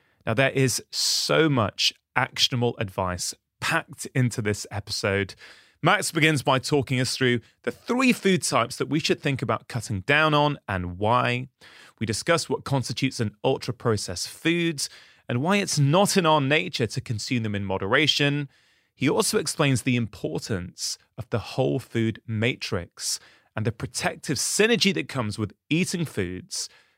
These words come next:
particularly fats, in a minimally processed state. And if you've ever wondered about the healthiest fats to cook with, Max covers this in detail as well. He also shares which specific foods he recommends we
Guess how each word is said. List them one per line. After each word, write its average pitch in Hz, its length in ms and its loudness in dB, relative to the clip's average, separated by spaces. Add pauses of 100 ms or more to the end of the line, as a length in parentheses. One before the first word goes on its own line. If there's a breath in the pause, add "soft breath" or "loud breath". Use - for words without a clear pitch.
(120 soft breath)
particularly - 600 0
fats, - 840 -4 (320)
in 117 140 0
a 113 140 0
minimally 127 580 0
processed 87 520 -6
state. - 600 -4 (880)
And 127 380 2
if - 180 -2
you've 127 160 2 (100)
ever 196 240 6
wondered 143 460 4
about 117 240 2
the 117 80 0
healthiest 135 640 0
fats - 280 -4
to - 100 -10
cook - 360 -2
with, 87 260 -2 (640)
Max 151 340 0
covers 117 320 0
this 92 220 -4 (100)
in 143 200 2
detail 95 600 -2
as - 180 -10
well. 87 340 -6 (720)
He 147 120 6
also 202 240 6
shares 165 380 4
which 151 220 2
specific - 640 -2
foods 151 380 0
he 196 220 -2
recommends 120 640 0
we 123 160 0